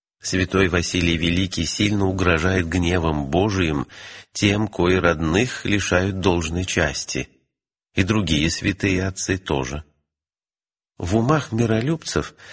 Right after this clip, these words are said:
сложилась мысль, что монах, лишь только причислился к стаду Христову,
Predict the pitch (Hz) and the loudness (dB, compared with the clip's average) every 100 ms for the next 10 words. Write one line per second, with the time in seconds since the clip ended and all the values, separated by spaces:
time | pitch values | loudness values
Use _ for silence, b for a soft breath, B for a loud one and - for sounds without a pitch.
0 | B B - 113 107 113 131 110 - 135 | B B -2 2 4 4 2 0 0 0
1 | 175 165 92 82 - 87 82 85 113 190 | 0 0 -4 -4 0 2 4 2 2 0
2 | 175 - - B B B 92 - - 87 | -2 -10 -18 B B B 0 2 2 2
3 | - 90 - 92 - 92 80 - 76 - | 2 0 2 0 0 -2 -2 -4 -4 -2
4 | 82 - - 87 73 - 85 78 - 80 | -6 -4 2 2 2 -4 -2 -2 -2 -2
5 | 67 65 | 0 -4